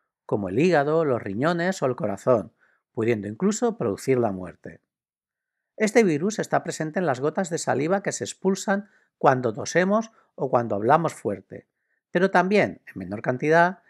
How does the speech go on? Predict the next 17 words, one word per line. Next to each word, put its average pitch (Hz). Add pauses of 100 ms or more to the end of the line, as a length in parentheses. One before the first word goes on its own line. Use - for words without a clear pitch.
(100)
en 160
los 170
aerosoles 214
que -
expulsamos 156
al 147
hablar, 110 (580)
pero 131
que 131
quedan 233
en 208
el 165
aire 196
en 143
los 127
lugares 120
cerrados. 113